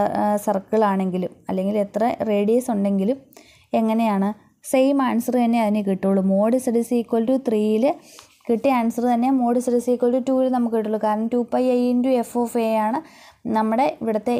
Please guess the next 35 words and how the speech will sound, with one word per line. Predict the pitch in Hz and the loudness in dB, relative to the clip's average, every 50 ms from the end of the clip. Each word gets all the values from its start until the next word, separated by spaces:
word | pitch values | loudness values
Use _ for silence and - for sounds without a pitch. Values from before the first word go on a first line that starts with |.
| - 226 220 | 0 0 0
A | 220 226 233 | 0 0 0
എന്ന് | 233 233 226 226 | 0 0 0 0
പറയുന്ന | 214 214 214 220 220 214 226 | 0 0 0 -2 -2 -2 0
പോയിന്റ്. | 220 214 220 214 220 226 277 320 - - - _ _ _ _ _ _ _ _ _ 247 | 0 0 0 0 0 0 0 0 -2 -4 -12 _ _ _ _ _ _ _ _ _ -4
എത്രയാണ്? | 247 247 220 226 214 214 214 214 220 240 240 - _ _ 349 - - - | -4 -2 0 0 0 0 0 0 -2 -2 -4 -6 _ _ -20 -14 -8 -4
നമ്മൾ | 262 269 269 269 - | -2 -2 -2 0 0
ടു | 302 294 285 254 214 | 0 2 2 2 2
ആണ്, | 196 202 214 - - 220 220 | 0 -2 -4 -4 -4 -4 -4
F | - 220 214 | -2 -2 -4
of | 220 214 - - - | -4 -4 -6 -6 -4
two | 226 214 196 185 | -2 0 0 0
ആണ്. | 185 196 233 - - - | -2 -2 -4 -6 -8 -8
അപ്പോൾ | - 277 269 269 - | -6 -4 -4 -2 0
സെയിം | 262 247 240 226 - - _ - - 233 233 | 0 0 0 -2 -4 -8 _ -12 -6 -6 -6
ഇക്വേഷൻ | 220 - 240 226 220 - 220 214 | -2 -2 -2 -2 -2 -4 -2 -2
തന്നെ | 214 208 220 214 - | 0 0 -2 -2 -2
സബ്സ്റ്റിറ്റ്യൂട്ട് | 214 202 202 - 220 208 202 202 | -2 -4 -2 -2 -2 -2 0 0
ചെയ്യണം. | 202 208 220 262 269 - - - _ _ - 226 214 | -2 -2 -2 -2 -6 -8 -14 -20 _ _ -6 -4 -2
F | - 220 | 0 -2
of | 214 208 226 220 220 | 0 0 -2 -2 0
Z | 226 226 233 | 0 0 0
is | 226 - 233 | 0 0 -2
equal | 226 226 240 233 240 285 | -2 0 0 0 0 2
to | 277 262 269 | 0 0 0
Z | 220 208 202 - | -2 -4 -6 -6
square | - - 214 208 202 202 | -4 -2 -2 -2 -2 -2
plus | 214 214 214 - - 226 | -4 -4 -4 -4 -4 -2
five | 214 208 208 208 202 202 | 0 0 0 0 0 0
Z | 208 196 196 - | -2 -4 -2 -2
plus | 208 208 202 208 208 | -2 -2 -2 -2 -4
six-ൽ, | 190 196 - - 214 202 226 285 381 - - - - - - _ _ _ _ - 233 | -6 -6 -4 -4 -2 0 0 -2 -2 -4 -12 -20 -20 -20 -20 _ _ _ _ -4 -2
ആ, | 226 220 220 - 262 | 0 0 2 0 0
ഈ | 277 269 | 0 0
സെഡിന് | 285 240 208 208 214 233 240 - | 0 0 0 0 0 0 0 0
ടു | 226 | -2